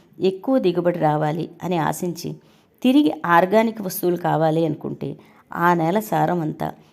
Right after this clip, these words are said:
ఎరువులు లాగేసుకుంటున్నాయి. అలాగే పిల్లల్లో సృజనాత్మక శక్తి, ఆలోచన, మోరల్ వాల్యూస్, విలువలు, క్రిటికల్ థింకింగ్, కాన్ఫ్లిక్ట్ మేనేజ్‌మెంట్ అనేవి ఈ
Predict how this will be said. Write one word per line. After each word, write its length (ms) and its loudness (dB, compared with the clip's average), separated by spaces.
ఎరువులు 360 0
లాగేసుకుంటున్నాయి. 840 -4
అలాగే 460 -2
పిల్లల్లో 480 2
సృజనాత్మక 640 -2
శక్తి, 440 -6
ఆలోచన, 680 0
మోరల్ 400 4
వాల్యూస్, 600 -4
విలువలు, 540 0
క్రిటికల్ 440 4
థింకింగ్, 400 0
కాన్ఫ్లిక్ట్ 640 0
మేనేజ్‌మెంట్ 580 0
అనేవి 440 -2
ఈ 160 0